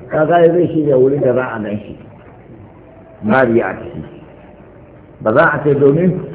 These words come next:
kullum ganinsa da ido kusa-kusa ya fi fahimta daga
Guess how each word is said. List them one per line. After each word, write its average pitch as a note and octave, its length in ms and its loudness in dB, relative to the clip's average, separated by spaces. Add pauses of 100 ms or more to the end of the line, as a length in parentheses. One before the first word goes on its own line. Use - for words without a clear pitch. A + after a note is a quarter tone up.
kullum G#3+ 480 4
ganinsa F#3+ 520 4
da C3 160 2
ido A#2+ 360 0
kusa-kusa C3 580 -4
ya B2+ 420 0
fi C#3+ 200 -4
fahimta A#2 600 -6
daga G2 280 -2